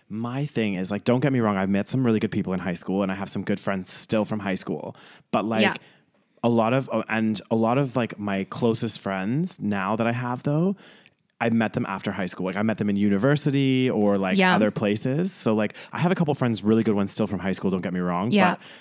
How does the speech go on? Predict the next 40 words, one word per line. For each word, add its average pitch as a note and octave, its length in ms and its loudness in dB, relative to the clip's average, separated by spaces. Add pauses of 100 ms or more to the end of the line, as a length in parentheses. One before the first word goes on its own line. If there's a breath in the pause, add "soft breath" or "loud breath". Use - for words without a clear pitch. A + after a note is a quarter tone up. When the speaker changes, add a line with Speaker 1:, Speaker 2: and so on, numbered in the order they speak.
(120)
Speaker 1:
like, G#2+ 220 -4 (420)
I G#2+ 80 0
wouldn't C3 180 2
necessarily, C3 440 2
like, G#2+ 200 0
go G2+ 160 2
back G2+ 200 -2
to C#3 80 -4
high C#3 100 0
school C3 180 0
because A2 160 -2
a A2+ 40 0
lot A#2 120 2
of B2 40 0
those B2+ 120 0
people, A#2 280 -2
like, G#2+ 140 -2 (200)
you A#2+ 100 -4
know, G2 180 0 (160)
they're G#2+ 280 2
living A2 240 0
their A2+ 100 2
lives G#2 340 2
and G2 100 -2
whatever, G2+ 340 0
but, D#2+ 160 -6
like, G2+ 240 -4
I'm G3 80 4
Speaker 2:
Yeah. F#3+ 120 8
Speaker 1:
just E3+ 140 4
not, G2+ 360 0 (400 soft breath)
I A2+ 80 0
don't A#2+ 120 0
feel B2 220 2
as A2 140 -4
connected A2 360 -4
to - 80 -4
them, C#3 140 -2
I C#3+ 60 -2
guess. F3 360 -4